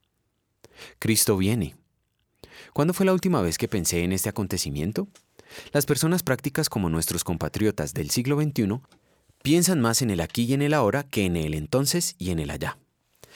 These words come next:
Cuando muere un ser amado o se produce un accidente, quizás haga una pausa para pensar en cosas como la venida de Cristo.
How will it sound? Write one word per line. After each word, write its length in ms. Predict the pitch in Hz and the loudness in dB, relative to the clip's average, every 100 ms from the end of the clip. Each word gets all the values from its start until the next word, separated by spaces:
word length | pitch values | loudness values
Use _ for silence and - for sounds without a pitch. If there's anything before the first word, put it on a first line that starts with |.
| - - - | -16 -16 -2
Cuando 220 | 127 123 | 2 2
muere 240 | 113 120 | 4 4
un 80 | 143 | 2
ser 160 | 139 143 | 2 0
amado 420 | 135 92 69 - _ | 2 0 -2 -8 _
o 80 | 101 | -2
se 120 | 107 | -2
produce 420 | 101 90 101 110 | 0 0 0 0
un 60 | 120 | 0
accidente, 600 | 120 143 120 95 135 135 - - | 0 0 0 0 -4 -8 -12 -6
quizás 320 | 120 127 139 | -2 0 2
haga 140 | 165 165 | 2 2
una 180 | 156 | 2
pausa 300 | 147 123 139 | 2 2 2
para 200 | 160 113 | 2 0
pensar 300 | 95 82 95 | 0 -2 0
en 100 | 98 | -2
cosas 300 | 95 101 139 | -2 -2 -2
como 220 | - 101 80 | -2 -2 -2
la 100 | 76 | -2
venida 400 | 76 80 73 69 | -2 -2 -2 -6
de 120 | 71 | -4
Cristo. 460 | 95 90 - - | -2 0 -4 -10